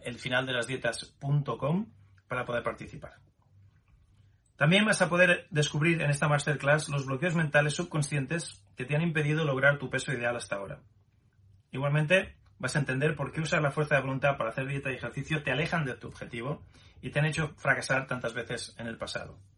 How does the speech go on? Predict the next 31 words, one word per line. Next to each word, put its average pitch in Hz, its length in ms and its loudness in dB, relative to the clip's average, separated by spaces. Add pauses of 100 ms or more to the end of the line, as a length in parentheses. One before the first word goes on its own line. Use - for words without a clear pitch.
(760)
Al 117 100 -6
final 147 240 4
de 151 60 2
esta 151 160 2
masterclass 147 540 4
te 165 60 -6
explicaré 127 380 -4
cómo 127 160 -4
puedes 123 200 -6
avanzar 117 340 -2
aún 113 140 -4
más 185 440 -2 (460)
para 127 160 -6
conseguir 120 400 -8
tu - 80 -10
peso 113 260 -6
ideal. 87 340 -14 (2500)
Fin 156 180 2
del 156 140 2
capítulo 143 640 0
número 110 340 -6
uno. 82 220 -20 (1900)
Y 156 60 2
ahora 196 120 6
me 202 100 2
gustaría 180 380 4
ver 156 300 2 (360)
algunos 160 300 0
de 160 60 0
los 139 140 -2
puntos 151 600 0